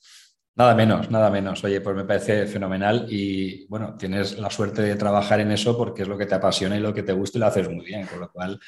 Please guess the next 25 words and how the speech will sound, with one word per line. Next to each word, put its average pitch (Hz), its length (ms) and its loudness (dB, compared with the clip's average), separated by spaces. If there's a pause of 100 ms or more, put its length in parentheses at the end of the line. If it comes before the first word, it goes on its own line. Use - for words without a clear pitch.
(300)
fantástico. 98 420 -4
Bueno, 120 160 4
pues 123 160 2
habla-, 151 200 4
vamos 123 200 2
a 196 60 2
hablar 190 80 4
un 165 80 2
poquito 151 220 2
de 123 60 4
esto, 110 180 -2
de 101 300 -2 (220)
el 117 120 -2
papel 120 200 2
que 151 80 6
juegan 147 280 6
los 107 180 4
medios, 101 480 0
¿no? 139 180 -6
A 127 80 -4
nivel 110 560 -2 (300)
de 110 400 4
contenido 107 560 2
más 110 320 0
noticia 120 800 -2